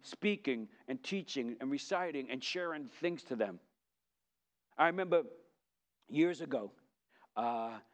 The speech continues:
I was in the middle of a very difficult time, and, and, and literally, it was a crisis, and, and things are coming at me, they're on me. And I'm sitting in my living room, I'm on, on my couch,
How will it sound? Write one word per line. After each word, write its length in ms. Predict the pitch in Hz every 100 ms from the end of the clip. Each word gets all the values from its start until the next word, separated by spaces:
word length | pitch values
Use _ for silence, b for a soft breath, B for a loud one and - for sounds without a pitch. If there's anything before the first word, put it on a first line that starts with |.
| b 139
I 60 |
was 140 | 151 139
in 60 |
the 40 | 156
middle 180 | 147 147
of 160 | 135
a 120 | 131 120 107 -
very 340 | 147 147 127
difficult 540 | 107 127 127 117 117
time, 320 | - 110 107 104 B B -
and, 100 | 127
and, 160 | 135 123 -
and 160 | 139
literally, 320 | 139 139 131 113 - -
it 100 | 151
was 120 | 139
a 60 |
crisis, 500 | - 156 135 - 113 -
and, 180 | 135 131
and 200 | 123 123 _ _
things 220 | 160 151
are 60 | 127
coming 360 | - - 139 131 139
at 220 | 151 -
me, 100 | 120
they're 220 | 117 120 -
on 260 | 143 151
me. 160 | 120 101 - B B B
And 100 | 117
I'm 100 | 127
sitting 400 | 120 - 170 165
in 140 | 160 147
my 160 | 135 135
living 280 | 143 143
room, 200 | 143 143 120
I'm 140 | 123 -
on, 240 | 135 143 160
on 160 | 156
my 120 | 160
couch, 480 | 139 139 135 123 -